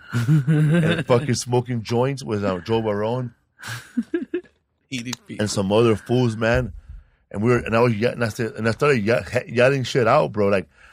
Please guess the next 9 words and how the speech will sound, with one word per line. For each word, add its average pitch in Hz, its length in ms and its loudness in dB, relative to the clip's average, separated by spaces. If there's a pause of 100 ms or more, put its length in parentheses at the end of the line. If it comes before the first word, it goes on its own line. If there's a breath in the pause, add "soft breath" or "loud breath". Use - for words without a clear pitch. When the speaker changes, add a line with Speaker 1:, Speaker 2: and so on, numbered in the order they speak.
(220 soft breath)
Speaker 2:
I 123 60 -10
saw 147 220 2
Rosario 131 460 0
Dawson. 127 560 -2 (260 soft breath)
"Rosario 285 600 8
Dawson, 294 680 10
what's 285 340 6
up, 320 400 12
girl?" 285 640 8